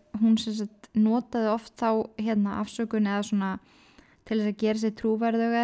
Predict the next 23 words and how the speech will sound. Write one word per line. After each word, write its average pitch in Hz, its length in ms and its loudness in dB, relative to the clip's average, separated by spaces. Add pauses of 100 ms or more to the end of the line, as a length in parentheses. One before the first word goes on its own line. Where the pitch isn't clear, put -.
(100)
þá 214 140 -2
sýndi 226 340 2
hún 202 100 4
mynd 226 340 2
af 202 200 0
tveim 240 240 2
börnum 220 420 2
og 220 60 -2
sagði 214 140 0
að 208 80 2
þetta 202 140 -2
væri 196 200 -2
börnin 220 320 0
hennar 220 400 4
og 208 80 -2
hún 202 160 4
var 202 160 -2
einstæð 208 380 0
móður 190 320 0
og 202 80 2
henni 185 140 0
vantaði 185 440 -2
hjálp - 400 -6